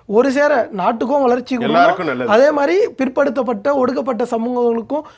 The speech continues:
Speaker 1: கொடுக்கணுன்றாங்க. கல்வி ரீதியாகவும் சரி, ஆர்டிகல் ஃபிஃப்டீன் ஃபோர், சிக்ஸ்டீன் பார் ஃபோர் and ட்வென்டி நைன் வச்சு நீங்க சொன்னி
Speaker 2: இப்ப
Speaker 1: கேட்டீங்களா?
Speaker 2: காங்கிரஸ் கட்சி வந்தால் இந்த மாறுதல்களை எல்லாம் கொண்டு
Speaker 1: கண்டிப்பா
Speaker 2: வரும்.
Speaker 1: காங்கிரஸ்
Speaker 2: கண்டிப்பா.
Speaker 1: க-, காங்கிரஸ் கட்சி வந்தால் அனைவருக்கும் சம
Speaker 2: காங்கிரஸ்
Speaker 1: உரிமை
Speaker 2: கட்சி இல்ல,
Speaker 1: போகும்.
Speaker 2: இந்தியா கூட்டணி.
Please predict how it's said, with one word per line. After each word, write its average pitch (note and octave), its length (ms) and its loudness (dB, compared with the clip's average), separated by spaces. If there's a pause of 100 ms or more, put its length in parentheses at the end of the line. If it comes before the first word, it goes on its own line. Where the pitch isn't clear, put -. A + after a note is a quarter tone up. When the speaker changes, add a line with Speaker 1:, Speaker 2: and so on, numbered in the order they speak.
(160)
Speaker 1:
கொடுக்கணுன்றாங்க. A#3+ 800 -2
கல்வி A#3+ 320 0
ரீதியாகவும் B3+ 400 -2
சரி, B3 240 -2
ஆர்டிகல் A3+ 520 -2 (320)
ஃபிஃப்டீன் C4+ 480 -4
ஃபோர், B3+ 300 0
சிக்ஸ்டீன் B3+ 500 -6
பார் G#3+ 220 0
ஃபோர் A#3+ 300 -4
and G3 180 -6
ட்வென்டி A3+ 240 -6
நைன் A3+ 160 -4
வச்சு G3 380 -10 (320)
நீங்க A3+ 200 0
சொன்னி A#3 200 0
Speaker 2:
இப்ப B3 200 -2
Speaker 1:
கேட்டீங்களா? A#3+ 180 0
Speaker 2:
காங்கிரஸ் G#3 460 2
கட்சி G3+ 340 -6
வந்தால் F#3+ 400 0
இந்த E3+ 140 -2
மாறுதல்களை F3 520 -2
எல்லாம் F3+ 160 0
கொண்டு B3 140 -2
Speaker 1:
கண்டிப்பா E4+ 300 4
Speaker 2:
வரும். G#3+ 160 4
Speaker 1:
காங்கிரஸ் C#4+ 420 4
Speaker 2:
கண்டிப்பா. B3+ 320 -2
Speaker 1:
க-, F#4+ 160 -8
காங்கிரஸ் C#4 420 0
கட்சி A#3+ 300 -2
வந்தால் G#3+ 420 2
அனைவருக்கும் A#3+ 640 0
சம A3+ 140 0
Speaker 2:
காங்கிரஸ் A#3 260 4
Speaker 1:
உரிமை C4+ 160 -2
Speaker 2:
கட்சி A#3+ 140 4
இல்ல, - 140 0
Speaker 1:
போகும். C#3+ 160 -10
Speaker 2:
இந்தியா G3+ 260 2
கூட்டணி. C#3+ 400 -6